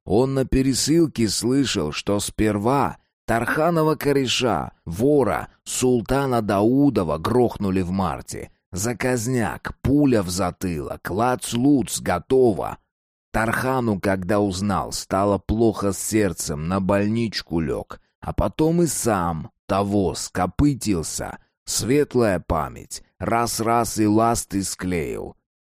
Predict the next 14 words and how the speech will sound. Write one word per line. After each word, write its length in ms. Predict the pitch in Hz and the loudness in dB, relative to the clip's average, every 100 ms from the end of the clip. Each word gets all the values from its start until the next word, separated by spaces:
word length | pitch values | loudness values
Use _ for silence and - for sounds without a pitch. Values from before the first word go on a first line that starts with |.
| _ - | _ -4
Размашисто 800 | 127 120 120 139 127 110 - 107 | 0 0 0 0 0 -2 0 0
перекрестился 840 | 107 107 110 110 - 110 90 95 | 2 0 0 -2 2 0 2 2
он, 280 | 92 135 - - - | 4 2 0 -8 -6
добавив 640 | 90 110 117 117 104 - | 0 2 2 2 2 0
по-русски: 680 | 101 104 113 90 - 69 - _ _ _ - | 2 4 4 0 -4 -10 -12 _ _ _ -6
«Кому 640 | 95 120 127 135 151 139 | -2 0 0 2 4 4
пироги, 960 | - 120 120 117 110 104 131 135 127 - | 2 2 4 2 0 -2 0 2 2 2
пышки, 580 | 151 151 139 - - 92 | 0 2 0 -2 -2 -2
а 180 | 73 165 | -2 -4
кому 460 | - 110 127 151 135 | -2 0 2 2 0
синяки 800 | - 123 120 120 - 131 131 117 | 2 2 2 0 0 4 4 4
и 40 | |
шишки, 800 | 95 120 123 107 - - 120 - - | 0 2 2 2 -2 -10 -12 -12 -4
капут!» 760 | 85 98 131 147 123 - | -4 -2 2 4 4 -2